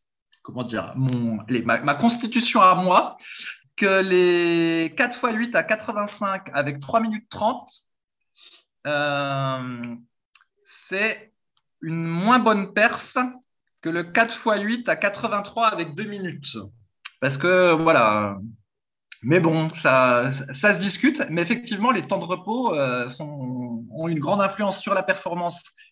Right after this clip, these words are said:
et sur les résultats que on va obtenir, euh, en muscu. En fait, si les temps de repos sont trop courts, eh ben, on a du mal à, à stimuler de, de l'hypertrophie, euh, musculaire, qui est en général ce qui nous intéresse,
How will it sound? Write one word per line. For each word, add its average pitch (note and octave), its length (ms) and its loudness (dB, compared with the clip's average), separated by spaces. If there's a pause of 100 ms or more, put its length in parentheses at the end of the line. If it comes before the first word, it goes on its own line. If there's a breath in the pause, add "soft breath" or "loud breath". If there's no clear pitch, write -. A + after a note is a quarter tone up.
(140)
et C4+ 140 6
sur G#3 260 0
les F3 80 2
résultats G3 640 0
que C#3+ 420 -4
on C3 160 -4
va C3 160 2
obtenir, F3 520 -6
euh, A#2+ 200 2
en B2+ 120 0
muscu. C#3+ 380 -4
En C#4 100 -10
fait, - 200 -2
si - 120 -16
les C3 140 -4
temps D3+ 120 0
de C3+ 60 -2
repos C#3+ 260 -2
sont C#3 160 -8
trop E3 180 0
courts, E3+ 340 -2
eh A2+ 40 0
ben, A2 300 -2 (300 loud breath)
on C3+ 100 0
a C3 80 4
du B2+ 160 -2
mal F#3+ 220 4
à, A#2 520 4 (640 loud breath)
à C3 180 -6
stimuler E3 400 4
de, A#2 540 0
de A2+ 100 -4
l'hypertrophie, C#3 800 -4
euh, G#2+ 80 -4 (340)
musculaire, C#3 720 -2
qui B2 220 -2
est G#2+ 80 -4
en A2 100 -4
général B2 320 -2
ce - 60 -16
qui - 80 -4
nous A#2 160 -4
intéresse, A#2+ 340 -2